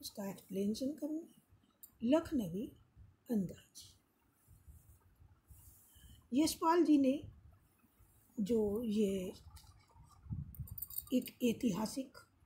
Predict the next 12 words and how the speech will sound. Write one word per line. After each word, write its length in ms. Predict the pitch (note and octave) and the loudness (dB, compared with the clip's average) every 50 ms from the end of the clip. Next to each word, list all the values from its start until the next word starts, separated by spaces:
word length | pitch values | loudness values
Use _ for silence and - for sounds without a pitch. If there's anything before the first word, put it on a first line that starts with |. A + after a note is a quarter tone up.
| - | -6
राजनीतिक, 640 | G3+ G#3+ F#3+ G3+ G3+ G#3 A3 G#3+ G#3 - B3 A3+ - _ _ | -4 -2 0 0 2 2 2 0 -2 -4 -10 -16 -16 _ _
सामाजिक 580 | - - C#4 G3+ G3+ F#3+ F3+ F3 F3 C4+ C#4+ - _ _ _ - - - _ _ _ - - - | -8 -4 -2 0 0 -2 -2 -6 -8 -10 -14 -18 _ _ _ -20 -20 -20 _ _ _ -14 -6 -4
यथार्थ 800 | G#3+ F#3+ G#3+ B3+ A3+ A3 - A3+ G#3+ C4 D4 D#4 - - - - - - | 0 4 4 4 4 4 0 -4 0 2 2 0 0 -6 -14 -12 -2 0
उजागर 360 | C4 G3 - E3+ F#3 F#3+ A#3+ | 2 2 2 0 -2 -4 -6
करने 380 | C4+ - - A3+ G3+ G3 G3 F#3 | -6 -4 -4 -2 -2 -2 -2 -4
की 140 | - G3+ | -6 -10
कोशिश 460 | F#3 - - F#3 F3+ - - B3+ B3 - | -10 -8 -8 -8 -8 -4 -4 -6 -6 -6
की 220 | - - G#3+ A#3 | -6 -8 -8 -8
है। 220 | B3 B3+ C4 - - - - - _ _ _ _ _ _ _ _ G#3 | -8 -10 -14 -16 -20 -20 -20 -20 _ _ _ _ _ _ _ _ 0
वे 200 | G3+ C#4+ F#4+ A4 - | 4 4 4 4 4
व्यक्तिवाद 600 | A#3+ B3 C#4 C#4+ - - A4 G4+ F4+ D4 A#3+ A3 | 4 4 4 2 2 2 2 4 4 2 0 -2
पर 400 | G3+ G3+ - B3 C4 D4 - - | -4 -2 0 0 0 0 -2 -8